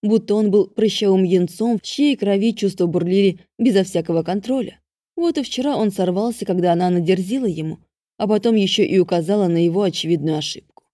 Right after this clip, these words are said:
Деньги. Обеспечение. Он должен был позаботиться об этом, но оказался слишком занят. Или же слишком привык, что другие сразу назначали цену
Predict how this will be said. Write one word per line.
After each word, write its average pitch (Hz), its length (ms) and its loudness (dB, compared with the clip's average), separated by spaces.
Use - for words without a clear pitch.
Деньги. 196 540 -2
Обеспечение. 196 1080 -4
Он 185 180 2
должен 175 260 0
был 175 120 0
позаботиться 180 680 -4
об 170 100 -4
этом, 165 280 -4
но 285 160 2
оказался 220 440 -2
слишком 165 380 -4
занят. - 340 -12
Или 302 180 2
же 233 140 2
слишком 233 420 -2
привык, 220 380 0
что - 160 -4
другие 180 360 0
сразу 208 380 0
назначали 165 560 0
цену 220 460 -2